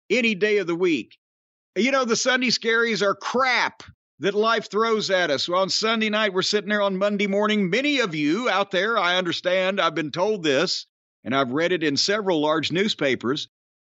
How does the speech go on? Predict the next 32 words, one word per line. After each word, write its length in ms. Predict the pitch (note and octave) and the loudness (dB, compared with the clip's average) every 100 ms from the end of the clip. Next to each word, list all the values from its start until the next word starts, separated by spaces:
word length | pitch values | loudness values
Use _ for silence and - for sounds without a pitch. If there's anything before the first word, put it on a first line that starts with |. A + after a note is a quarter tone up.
| _ _ | _ _
go 180 | B2+ A#3 | -4 0
to 80 | C4+ | 2
work 340 | C4+ C#4 C#4 | 2 0 0
on 220 | A#3 G#3+ G#3 | 0 0 2
Monday 260 | G3+ F#3+ | 0 0
mornings 480 | F3 F#3 F3 C#3 B2+ | 0 2 2 0 -2
and 80 | D#3+ | 0
have 180 | F#3+ G3 | 0 -2
to 80 | |
deal 240 | D3+ G#3+ A3+ | -2 0 2
with 120 | G#3 | 0
a 40 | |
bunch 280 | E3+ A3+ G#3+ | 0 -2 0
of 100 | E3 | 0
shit 300 | - A3 G#3+ | 0 -2 -2
through 200 | G3 G#3+ | -2 0
the 80 | F#3+ | 0
week 280 | F#3 A3+ - | 0 -2 -2
that 160 | C3+ | -2
you 60 | F3 | 0
don't 240 | G3+ G#3+ | 0 0
like 220 | G#3 G#3 G#3 | 0 0 0
to 80 | |
deal 280 | D3 G3+ G3+ | -2 0 0
with, 320 | C3+ B2+ D3+ - _ _ _ - | 0 0 0 -4 _ _ _ -4
and 160 | D#3+ G#3 | -2 0
you 100 | G#3+ | 0
look 200 | A3+ - | 0 -2
forward 340 | G3+ G#3+ G#3 | 0 0 2
to 60 | F#3+ | 0
the 100 | F#3 | 0
weekend. 640 | G3 G3 D3+ A2 D2 - | 0 0 -2 -2 -4 -10